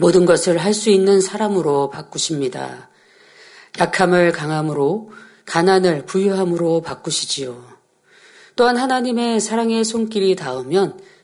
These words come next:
미련한 사람도 지혜로워지고 교만한 사람도 겸손해집니다.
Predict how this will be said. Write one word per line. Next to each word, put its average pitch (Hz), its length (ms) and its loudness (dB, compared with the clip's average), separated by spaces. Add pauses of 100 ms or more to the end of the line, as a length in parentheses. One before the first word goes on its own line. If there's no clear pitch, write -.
미련한 165 520 0
사람도 160 840 -2
지혜로워지고 156 1120 -4 (420)
교만한 165 440 0
사람도 147 680 -4
겸손해집니다. 156 1160 -6